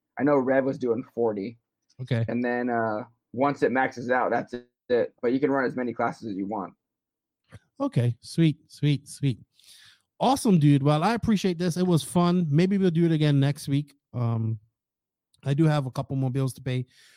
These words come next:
Speaker 2: uh, before we go. Hey, Wally, you know what? Have you, when you wanna, what type of vehicle do you drive?
Speaker 1: Real car?
Speaker 2: Yeah.
Speaker 1: Uh,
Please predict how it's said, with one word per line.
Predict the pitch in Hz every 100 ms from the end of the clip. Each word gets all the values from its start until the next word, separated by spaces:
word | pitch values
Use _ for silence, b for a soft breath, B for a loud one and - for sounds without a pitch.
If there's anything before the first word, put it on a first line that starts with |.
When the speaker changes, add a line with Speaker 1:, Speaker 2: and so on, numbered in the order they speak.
| b
Speaker 2:
uh, | 123 131 131
before | 135 - 131
we | 127
go. | 117 143 143 147 b -
Hey, | 156
Wally, | 156 165 170
you | 123 139
know | 143
what? | 147 160 180 147
Have | 143
you, | 156 311
when | 135 143
you | 160
wanna, | 156 131
what | 123 160
type | 214
of | 151
vehicle | 143 151
do | 131
you | 123
drive? | 120 104 92 95 _ _ _ _ _ _ _ _ _ _ _ -
Speaker 1:
Real | 123
car? | - 208 269 349 _ _ _
Speaker 2:
Yeah. | 135 135 104 - _ _ _ _ _ _ _ 120
Speaker 1:
Uh, | 120 117 117 110